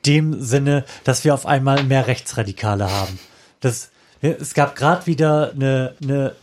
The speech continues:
Mitte-Studie und die bescheinigen eigentlich seit, seit zwanzig Jahren das Gleiche. Wir haben so f-, vier bis fünf Prozent in der Bevölkerung, die sind halt, äh, harte Kern-Nazis. So, die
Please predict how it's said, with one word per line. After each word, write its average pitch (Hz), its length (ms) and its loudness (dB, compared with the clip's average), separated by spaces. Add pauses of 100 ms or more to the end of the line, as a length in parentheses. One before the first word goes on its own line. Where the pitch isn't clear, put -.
(120)
Mitte-Studie 170 960 2 (360)
und 139 340 -2 (420)
die 160 300 -2 (320)
bescheinigen 151 560 2
eigentlich 139 300 -2
seit, 131 280 0
seit 135 280 0
zwanzig 151 360 0
Jahren 131 160 2
das 127 140 -4
Gleiche. 135 380 2
Wir 127 80 4
haben 123 120 2
so 117 100 0
f-, - 200 -8 (140)
vier 165 420 2
bis 143 160 0
fünf 139 260 -4
Prozent 131 400 0
in 120 120 -4
der 123 260 2
Bevölkerung, 120 600 -2
die 110 80 -4
sind 110 180 -2
halt, 117 200 0 (320)
äh, - 240 -8
harte 131 320 2
Kern-Nazis. 98 920 -2 (560)
So, 117 140 0
die 131 340 -6